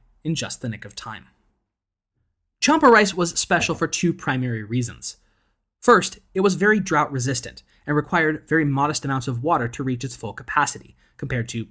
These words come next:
other rice varieties. The second, as I mentioned before, was that it ripened very quickly, in as little to two to four months, versus the typical seven and nine month growing cycle. This meant that it could be doubled and sometimes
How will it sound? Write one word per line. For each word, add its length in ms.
other 220
rice 220
varieties. 640
The 100
second, 340
as 140
I 40
mentioned 280
before, 440
was 180
that 100
it 100
ripened 440
very 180
quickly, 460
in 120
as 120
little 220
to 120
two 280
to 80
four 300
months, 480
versus 280
the 60
typical 560
seven 320
and 100
nine 240
month 220
growing 260
cycle. 480
This 220
meant 320
that 120
it 120
could 140
be 100
doubled 480
and 160
sometimes 480